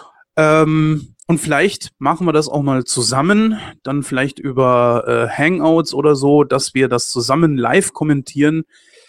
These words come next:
Wer weiß. Es hat auf jeden Fall Spaß gemacht und ich hatte mehr zu dem ganzen Thema damals zu sagen, als ich, äh, wirklich dachte.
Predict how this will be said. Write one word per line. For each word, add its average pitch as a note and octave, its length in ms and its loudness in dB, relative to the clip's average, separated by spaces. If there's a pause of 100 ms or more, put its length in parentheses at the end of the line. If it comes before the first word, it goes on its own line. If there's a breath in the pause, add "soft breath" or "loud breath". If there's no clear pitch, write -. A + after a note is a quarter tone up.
(140 soft breath)
Wer D3 160 2
weiß. G#2 300 0
Es - 120 -2
hat A#3+ 140 0
auf G#3+ 100 2
jeden F3+ 160 2
Fall C#3 180 0
Spaß - 460 -2
gemacht G#3+ 460 -4
und E3 400 0
ich - 180 -10
hatte D#3 200 -2
mehr D3 440 0
zu - 160 -8
dem D#3+ 160 0
ganzen D3+ 320 -2
Thema D3 460 0
damals C#3 480 -2
zu C3+ 160 -4
sagen, C#3+ 640 0
als A#2+ 500 -6
ich, - 320 -14
äh, A2+ 380 -4
wirklich A#2+ 340 -8
dachte. G#3+ 520 0